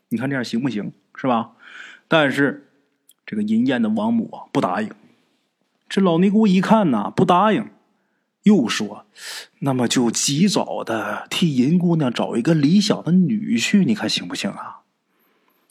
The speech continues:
还是不答应。“呃，那要么这样，你怕孩子在这儿受苦，可不可以把他寄养在其他的亲戚家呢？”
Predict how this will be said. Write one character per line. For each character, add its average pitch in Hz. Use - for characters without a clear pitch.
还 120
是 127
不 113
答 92
应。 107
“呃， 98
那 139
要 131
么 127
这 170
样， 92
你 113
怕 120
孩 101
子 123
在 120
这 113
儿 113
受 -
苦， -
可 -
不 120
可 156
以 160
把 -
他 131
寄 180
养 104
在 117
其 -
他 208
的 190
亲 -
戚 101
家 -
呢？” -